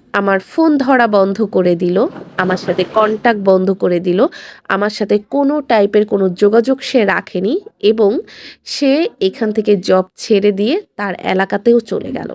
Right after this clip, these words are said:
আজ এই দুই বছর হয়ে গেল, সে আমার সাথে কোনো কন্ট্যাক্ট করেনি, সে আমার টাকাটা ফেরত দিতেও চায়নি।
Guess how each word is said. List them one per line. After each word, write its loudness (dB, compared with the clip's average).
আজ -2
এই 0
দুই 0
বছর 0
হয়ে 2
গেল, 2
সে 0
আমার -2
সাথে -6
কোনো -2
কন্ট্যাক্ট -2
করেনি, -2
সে -4
আমার -2
টাকাটা -10
ফেরত -6
দিতেও 0
চায়নি। -8